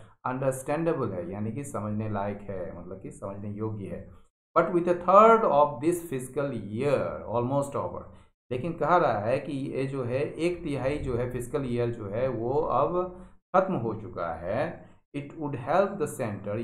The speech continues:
ये जो है center और states को मदद करेगा लड़ने में virus को ज़्यादा से ज़्यादा, मतलब कि और प्रभावी तरीके से, ठीक है ना। ये मदद करेगा क्या करने, center को और states को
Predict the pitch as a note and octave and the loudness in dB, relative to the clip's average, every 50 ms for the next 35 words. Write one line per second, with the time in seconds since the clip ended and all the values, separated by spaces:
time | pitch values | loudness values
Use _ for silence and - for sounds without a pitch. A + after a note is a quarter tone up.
0 | G#2+ A2+ A#2+ A#2+ A2+ A2 G2 G2+ G#2+ A2 A2 G#2+ A2 G#2+ G#2+ G#2+ G#2+ C#3+ C#3+ C3+ | -2 -2 -2 -2 -4 -6 -6 -4 -4 -4 -4 -4 -6 -6 -6 -4 -4 -2 -2 0
1 | A#2+ A#2 A#2 A#2 A#2 A#2 A#2 A2+ G#2+ - - A#2+ A#2+ C3 B2+ - - - C3 B2+ | 0 0 0 0 -2 -4 -6 -8 -10 -8 -6 -6 -6 -6 -6 -8 -10 -8 -6 -6
2 | A2+ G2+ F#2+ F#2+ B2 D3+ - - - - A#2+ A2+ G#2+ G2+ G2 F#2+ G2 G2+ G#2+ A#2 | -4 -4 -4 -4 -2 -4 -4 -4 -4 -4 -2 -2 -2 -2 -4 -4 -4 -4 -2 0
3 | A#2+ A#2 G2+ F2+ F2+ F#2+ A2 A#2+ A#2+ B2+ C#3 C#3+ C#3 C3+ C3 B2 A2 G2+ G2 G2+ | 0 -2 -2 -4 -4 -2 -2 -2 -2 -2 -2 -2 -2 -2 -2 -2 -2 -2 -4 -4
4 | G#2+ A#2 C3+ C#3 - - - A#2+ A2+ A2 A#2+ C3+ C#3+ C#3+ C3+ A#2+ A#2+ A2+ A#2+ - | -2 -2 -4 -4 -6 -8 -8 -4 -4 -2 -2 -2 -2 -4 -4 -4 -4 -4 -4 -4
5 | D3+ C#3+ - - C3 A#2 A#2 A#2 A#2 A2+ A2+ - - - - - _ _ _ - | -4 -6 -6 -8 -8 -6 -4 -4 -4 -6 -8 -10 -16 -20 -20 -20 _ _ _ -10
6 | A#2+ A#2+ C3 C3+ C3 - D3 - - A#2+ C#3 D3+ D3+ - B2+ A#2+ A2 G#2+ A2 A#2+ | -6 -2 -2 -2 -2 -4 -6 -2 2 4 4 4 4 2 0 0 0 2 2 4
7 | C#3+ F3 F3 F3 D#3+ B2 A#2+ A#2 A#2 A2+ A2 G2+ G#2+ G2+ F#2 F2+ F#2 G2+ - - | 4 4 4 4 4 2 0 0 -2 -2 -4 -4 -4 -6 -6 -6 -4 -6 -6 -8
8 | - - D3+ D3+ F3+ E3+ C#3+ G#2 F2 G2+ - - - _ _ _ _ _ _ - | -10 -12 -10 -8 -8 -6 -6 -8 -10 -12 -16 -18 -20 _ _ _ _ _ _ -8
9 | A#2 C3+ D3+ D#3+ D#3 C3+ A2 G#2+ C3+ D3+ - - - C#3 B2+ B2+ B2+ B2+ B2 B2+ | -4 -2 0 0 0 -2 -4 -4 -6 -6 -6 -4 -2 -2 0 0 0 0 -2 0
10 | D#3+ E3+ F3 - E3+ D#3+ C#3+ B2 A2+ G#2+ - - - - - _ _ _ _ _ | 0 0 0 0 0 -2 -2 -4 -6 -10 -12 -16 -18 -20 -20 _ _ _ _ _
11 | A#2 A2 A2+ C3 E3 E3 E3 - E3+ E3+ E3+ E3+ D#3+ D#3 C#3 C3+ - F3+ F3+ F3+ | -10 -8 -6 -6 -6 -6 -4 -2 -2 0 0 0 0 -2 -2 -2 0 0 0 0
12 | F3+ - - - - | 0 -4 -10 -10 -10